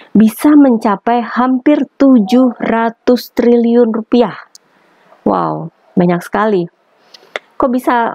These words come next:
mau habis ya kuotanya di Oktober nanti? Itu karena ketika harga Pertamax naik, ada perpindahan pemakaian oleh masyarakat yang dulunya pakai Pertamax, sekarang ikutan pakai Pertalite. Akibatnya bisa dilihat di berita-berita ya,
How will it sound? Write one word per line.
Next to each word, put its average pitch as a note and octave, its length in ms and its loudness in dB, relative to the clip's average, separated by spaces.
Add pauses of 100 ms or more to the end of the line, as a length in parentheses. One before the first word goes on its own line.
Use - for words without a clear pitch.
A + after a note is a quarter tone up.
mau A3+ 240 0
habis B3+ 320 -2
ya F#3 160 0
kuotanya F#3+ 480 -2
di G#3 100 0
Oktober G3 380 -2
nanti? A3 400 -2 (720)
Itu A#3+ 480 -2
karena A3+ 320 -2
ketika A#3+ 320 -4
harga C4+ 400 -2
Pertamax A3 560 -4
naik, A#3+ 240 -2 (720)
ada A#3+ 160 0
perpindahan A#3+ 560 -2
pemakaian A3+ 560 -2
oleh G#3 160 -2
masyarakat G#3 720 -4
yang G3+ 240 2
dulunya G3+ 320 0
pakai G3 240 -4
Pertamax, F#3+ 720 -6
sekarang G3+ 400 -6
ikutan A3+ 400 -4
pakai G3+ 240 -4
Pertalite. G#3 600 -4 (920)
Akibatnya B3 800 -2
bisa F#3 320 0
dilihat A3 400 -2
di G3+ 160 -2
berita-berita G3 560 -2
ya, F#3+ 240 -4